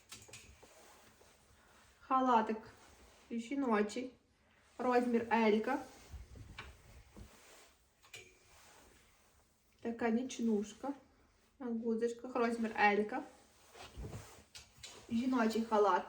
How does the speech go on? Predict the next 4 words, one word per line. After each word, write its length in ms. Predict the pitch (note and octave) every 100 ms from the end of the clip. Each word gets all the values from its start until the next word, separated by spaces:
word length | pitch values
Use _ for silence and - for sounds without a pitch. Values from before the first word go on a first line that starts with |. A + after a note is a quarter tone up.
| - - -
Присутній 480 | B3 B3+ C4 G#3
пасочок. 680 | G#3 A#3 D4+ - A#3 A3 B3+ C4 - - _ _ -
Розмір 580 | A#3 A#3+ A3 G#3+ G3+ -
М-ка. 520 | G#3+ G#3+ G3+ G#3+ C4